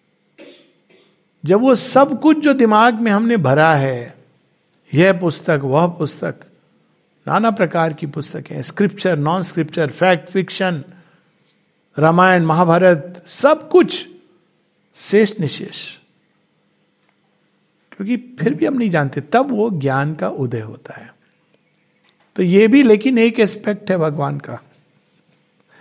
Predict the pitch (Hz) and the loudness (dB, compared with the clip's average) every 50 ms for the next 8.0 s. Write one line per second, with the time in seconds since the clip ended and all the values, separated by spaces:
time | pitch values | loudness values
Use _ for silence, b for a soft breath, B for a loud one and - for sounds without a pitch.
0 | b b b b b b b b b _ _ _ _ _ _ _ _ - 127 120 | b b b b b b b b b _ _ _ _ _ _ _ _ -12 -4 0
1 | 151 165 175 185 185 175 156 151 143 143 170 214 285 359 220 165 - - - 170 | 2 4 4 4 2 2 2 2 0 0 0 -2 -2 0 -2 -2 -2 -2 -2 -2
2 | 156 147 131 - 147 110 117 117 113 110 104 - - - - _ - - - 135 | 0 -2 -4 -6 -8 -10 -8 -10 -12 -12 -14 -18 -20 -20 -20 _ -20 -20 -20 -20
3 | 127 _ _ - - - 123 _ _ _ _ _ _ _ _ _ _ _ _ _ | -20 _ _ -20 -20 -20 -20 _ _ _ _ _ _ _ _ _ _ _ _ _
4 | _ _ _ _ _ - 123 143 165 180 214 220 214 196 185 185 175 180 226 254 | _ _ _ _ _ -4 0 2 2 2 2 2 2 4 4 2 2 2 0 -2
5 | 185 - 165 151 147 156 185 208 202 - 208 202 202 180 156 - - - - - | -2 0 0 0 2 0 0 -2 -2 -2 -2 0 0 0 -2 -6 -10 -16 -20 -20
6 | _ _ _ - 135 143 139 127 165 180 214 254 254 - 349 339 302 226 - - | _ _ _ -10 -8 -6 0 2 4 4 4 4 2 2 4 4 4 2 2 2
7 | 190 160 - - 160 120 110 - 165 175 165 214 226 180 190 226 269 330 349 339 | 2 2 2 -2 -6 -6 -6 -4 -4 -2 0 0 0 2 2 2 2 0 -2 -6